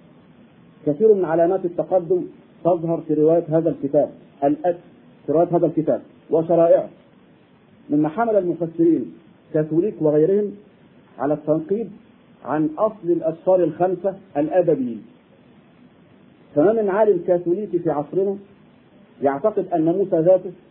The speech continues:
قد كتب كل الأسفار الخمسة منذ قصة الخلق إلى قصة موسى، كما أنه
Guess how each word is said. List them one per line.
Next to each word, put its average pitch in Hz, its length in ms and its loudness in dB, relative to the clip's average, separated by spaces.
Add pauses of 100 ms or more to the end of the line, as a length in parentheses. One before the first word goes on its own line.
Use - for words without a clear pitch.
(140)
قد 143 100 -4 (100)
كتب 175 360 0 (100)
كل 208 200 4 (1300)
الأسفار 156 380 2
الخمسة 147 300 -4 (560)
منذ 151 200 -2
قصة 202 360 -4
الخلق 190 400 -4 (140)
إلى 160 120 0
قصة 165 380 -4
موسى، 160 200 2 (1160)
كما 156 240 2
أنه 208 400 0